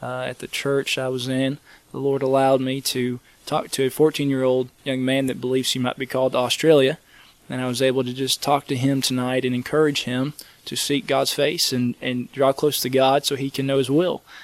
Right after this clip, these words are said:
Um, so for me, uh, my spiritual gift is exhortation, and I just love being able to help people to get them back in God's Word so they can know God's will for their life. And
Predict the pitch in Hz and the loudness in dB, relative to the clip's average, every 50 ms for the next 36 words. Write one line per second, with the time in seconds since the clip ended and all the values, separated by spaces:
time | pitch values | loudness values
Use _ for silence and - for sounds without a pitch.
0 | - _ _ - 139 135 135 135 131 131 123 - - 151 143 135 - - 156 143 | -20 _ _ -12 -10 -8 -6 -4 -4 -4 -2 0 4 4 4 2 2 0 0 2
1 | 143 143 147 160 196 208 190 151 139 131 - _ _ _ _ _ - - 123 123 | 4 6 6 6 6 8 6 6 6 4 2 _ _ _ _ _ -8 -6 -4 -2
2 | 123 127 135 143 143 - - 156 160 160 - 139 127 139 139 - - 131 127 - | -2 0 0 0 0 0 2 2 2 2 2 0 2 2 2 2 0 -6 -6 -4
3 | - 139 123 - 143 131 - - 151 165 170 165 - - 131 123 123 127 - 131 | -4 -4 -2 0 -2 -2 2 4 4 6 6 4 4 2 0 0 -2 -2 -4 -6
4 | 135 139 135 131 131 123 123 123 123 135 143 151 156 165 156 139 139 143 139 131 | -4 -4 -4 -4 -4 -6 -8 -4 2 4 6 6 6 6 4 4 2 0 0 2
5 | 131 139 135 139 127 123 120 135 147 151 - - - 139 127 - - 123 120 123 | 2 2 2 0 0 -2 0 0 0 0 0 -2 -6 -8 -8 -6 -6 -6 -6 -6
6 | - - - - - - - - - 135 131 147 - - 131 131 135 139 135 135 | -8 -16 -20 -20 -20 -20 -18 -14 -12 -6 -4 -4 -4 -2 -2 0 2 2 2 2
7 | 139 143 135 135 131 127 123 - 135 139 147 139 135 135 - - 131 131 131 131 | 0 0 2 2 4 2 0 0 0 2 4 4 4 2 0 -2 -2 -2 -2 -2
8 | - - 123 127 127 127 127 131 127 123 120 127 139 143 135 - 127 127 123 123 | -4 -4 -4 -2 -2 -2 0 0 0 -2 -2 -2 -2 -2 -2 -2 -4 -6 -4 -2
9 | 131 143 156 160 151 143 139 - - 139 131 131 | 0 2 4 6 6 4 4 2 -2 -6 -8 -8